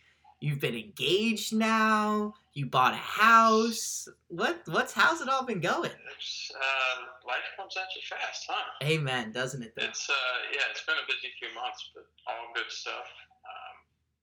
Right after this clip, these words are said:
Speaker 2: yeah, engagement was a while ago, but yes, uh, house is new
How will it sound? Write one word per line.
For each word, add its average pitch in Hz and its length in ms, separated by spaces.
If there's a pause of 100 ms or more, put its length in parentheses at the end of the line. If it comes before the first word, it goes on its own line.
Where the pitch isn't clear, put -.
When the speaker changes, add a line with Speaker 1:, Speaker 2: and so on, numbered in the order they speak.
(440)
Speaker 2:
yeah, 120 680
engagement 135 560 (140)
was - 360
a - 40
while 60 420
ago, - 400
but - 100 (360)
yes, - 440
uh, - 640
house - 200
is 123 140
new 127 200